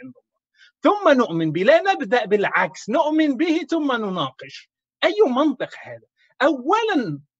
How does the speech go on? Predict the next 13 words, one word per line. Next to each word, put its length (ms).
هو 280
قاطع 640
طريق 520
ومعترض 760
وغازي 920
وناهب 600
أموال، 640
استخدم 840
اسم 360
الله 500
لتحقيق 880
نزواته، 760
استخدم 680